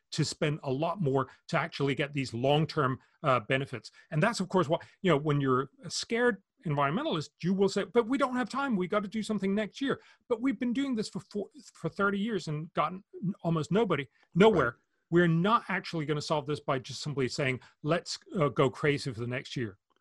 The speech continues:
Speaker 2: So Bjorn, now, now here's where, here's where the, the, um,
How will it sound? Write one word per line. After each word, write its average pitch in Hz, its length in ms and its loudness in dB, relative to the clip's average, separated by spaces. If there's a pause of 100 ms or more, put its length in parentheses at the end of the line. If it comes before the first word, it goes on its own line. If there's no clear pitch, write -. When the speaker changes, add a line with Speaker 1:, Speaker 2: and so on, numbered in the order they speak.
(500)
Speaker 2:
So 156 220 6
Bjorn, 139 420 4
now, 139 260 2
now 139 220 2
here's 165 280 4
where, 127 400 4 (160)
here's 160 280 2
where 143 140 6
the, 110 180 0 (140)
the, 98 280 0
um, 82 300 -2